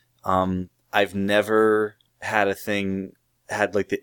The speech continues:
itch to, like, grab one of the grails or, like, one of the hard to find ones. Like, if it happens, it happens. Um, more often than not, it's someone from R F Gen or, like, you know, someone who I've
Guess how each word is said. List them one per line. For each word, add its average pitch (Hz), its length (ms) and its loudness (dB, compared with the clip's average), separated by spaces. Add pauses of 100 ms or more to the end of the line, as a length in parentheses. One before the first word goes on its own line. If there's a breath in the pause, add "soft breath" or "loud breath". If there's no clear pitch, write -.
itch - 500 0
to, 107 120 0
like, 98 220 2
grab 98 420 2
one 95 260 -2
of 92 120 -6
the 101 100 -6
grails 95 760 0
or, 95 200 -2
like, 95 200 -4
one 98 100 -4
of 98 60 -2
the 95 80 0
hard 95 220 0
to 92 40 -8
find 92 300 -4
ones. 90 260 -8
Like, 90 220 -4
if 95 160 -6
it 90 80 -4
happens, 95 360 -2
it 87 80 -4
happens. 101 580 -4 (520 soft breath)
Um, 95 200 0
more 104 200 6
often 104 240 4
than 98 120 0
not, 101 300 4
it's 98 200 2
someone 95 500 4
from 98 220 0
R 92 220 2
F 92 140 2
Gen 92 580 4
or, 92 180 4
like, 92 220 4
you 90 40 -2
know, 90 100 4
someone 95 260 4
who 92 100 4
I've 92 340 2